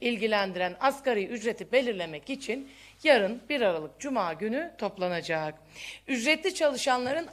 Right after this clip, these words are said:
Almanya ve Hollanda'da yüzde altısı, Fransa'da yüzde on biri, Belçika ve İspanya'da yüzde biri asgari ücretle çalışırken Türkiye'de bu sayı kayıtlı ücretlilerde yüzde kırk,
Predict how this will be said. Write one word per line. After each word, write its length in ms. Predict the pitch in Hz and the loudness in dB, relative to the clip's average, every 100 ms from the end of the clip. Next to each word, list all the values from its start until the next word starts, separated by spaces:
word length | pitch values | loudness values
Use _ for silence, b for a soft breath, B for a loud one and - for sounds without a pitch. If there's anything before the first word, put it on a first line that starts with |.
| - | 8
Almanya 540 | 254 269 320 320 285 | 8 10 8 8 8
ve 80 | 285 | 8
Hollanda'da 600 | 254 247 262 247 214 202 | 6 8 8 6 0 -2
yüzde 300 | 185 170 220 | -4 2 6
altısı, 540 | 196 180 - - 196 254 B B B B B | 6 4 -6 -2 -2 -2 B B B B B
Fransa'da 580 | - 320 330 320 277 208 | 6 8 10 8 2 2
yüzde 340 | 196 190 160 | 0 -2 0
on 220 | 208 196 175 | 2 2 2
biri, 340 | 180 262 339 - B B 202 | 4 4 4 -6 B B 6
Belçika 500 | 247 294 294 285 247 | 8 8 4 -4 0
ve 200 | 190 - | 0 -2
İspanya'da 880 | 220 - 196 302 311 220 208 254 330 - | -10 -10 2 4 6 4 4 2 2 -6
yüzde 440 | 240 294 202 202 180 | -4 -4 0 0 4
biri 360 | 262 294 359 - | 4 4 0 -2
asgari 420 | 226 247 - 277 254 | 0 0 4 4 2
ücretle 460 | 185 202 190 180 | -2 -4 -2 -6
çalışırken 720 | - 233 226 262 - 240 302 302 B B - | -4 -4 -4 -8 0 2 2 -2 B B -6
Türkiye'de 640 | 339 - 269 214 202 190 | -6 -4 0 0 0 -4
bu 100 | 277 | -8
sayı 420 | - 226 226 349 B B - | -2 0 0 -2 B B 2
kayıtlı 640 | 262 269 269 285 320 226 - | 4 4 2 2 2 2 -6
ücretlilerde 760 | 226 185 208 208 185 180 170 | -10 -2 -2 -2 -2 -2 0
yüzde 400 | 165 202 196 240 | -4 -6 -2 -2
kırk, 320 | 233 330 359 | -2 -4 -6